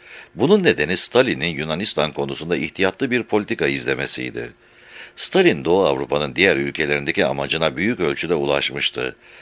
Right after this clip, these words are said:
Polonya'dan, Bulgaristan'dan, Romanya'dan sonra Macaristan'ın yönetimini de eline geçirmişti. Doğu Almanya'daki işgal bölgesine kalıcı olarak yerleşmişti. Son olarak da Çekoslovakya'daki koalisyon hükümetini sona erdirmişti.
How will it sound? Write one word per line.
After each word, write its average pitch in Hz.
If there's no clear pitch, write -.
Polonya'dan, 92
Bulgaristan'dan, 71
Romanya'dan 87
sonra 101
Macaristan'ın 92
yönetimini 90
de 73
eline 67
geçirmişti. 64
Doğu 165
Almanya'daki 73
işgal 90
bölgesine 73
kalıcı 87
olarak 76
yerleşmişti. 69
Son 151
olarak 71
da 87
Çekoslovakya'daki 82
koalisyon 80
hükümetini 73
sona 76
erdirmişti. 64